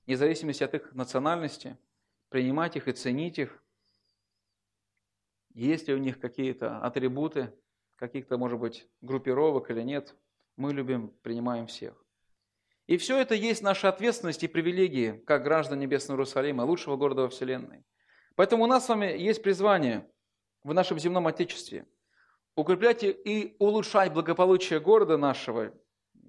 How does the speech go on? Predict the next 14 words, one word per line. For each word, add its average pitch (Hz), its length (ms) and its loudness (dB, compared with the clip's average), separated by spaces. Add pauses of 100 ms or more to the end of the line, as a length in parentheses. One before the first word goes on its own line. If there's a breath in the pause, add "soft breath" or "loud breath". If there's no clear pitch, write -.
(120)
как 175 200 2
через 151 260 -4
искусство, 156 560 -2
качественный 151 520 -2
труд, 208 380 0 (420 soft breath)
порядок, 175 680 6 (280)
так 151 180 0
и 156 40 -8
через 147 200 -6
дела 160 140 4
милосердия, 147 640 2
а 120 60 0
самое 139 340 -4
главное — 139 540 -2